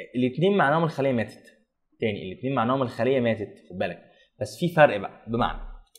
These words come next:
انا بقول لك مثلا، آه، واحد كويس، آه، راجل،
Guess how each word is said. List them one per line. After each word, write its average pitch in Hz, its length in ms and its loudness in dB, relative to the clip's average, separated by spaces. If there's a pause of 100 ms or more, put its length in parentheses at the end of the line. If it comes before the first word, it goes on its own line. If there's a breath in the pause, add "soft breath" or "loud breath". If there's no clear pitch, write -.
(960)
انا 165 100 6
بقول 165 100 10
لك 165 100 2
مثلا، 196 440 0 (280)
آه، 120 200 8
واحد 151 400 6 (480)
كويس، 131 340 -4 (480)
آه، 110 160 4
راجل، 175 440 8